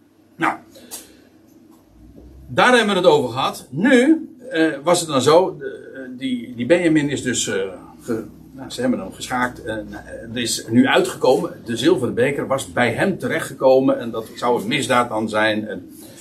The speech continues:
en ze, de, de broers die stonden echt met zulke ogen te kijken, want dit, dit kon niet.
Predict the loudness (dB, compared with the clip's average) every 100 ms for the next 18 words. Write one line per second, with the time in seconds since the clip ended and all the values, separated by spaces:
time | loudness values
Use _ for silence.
0 | -18 -14 -14 -16 -14 -6 -4 0 2 2
1 | 0 -4 -2 -2 -4 -6 -4 4 4 6
2 | 2 0 -2 -4 -2 -4 -12 -12 -18 -18
3 | -16 -18 -6 -2 0 -2 -8 -16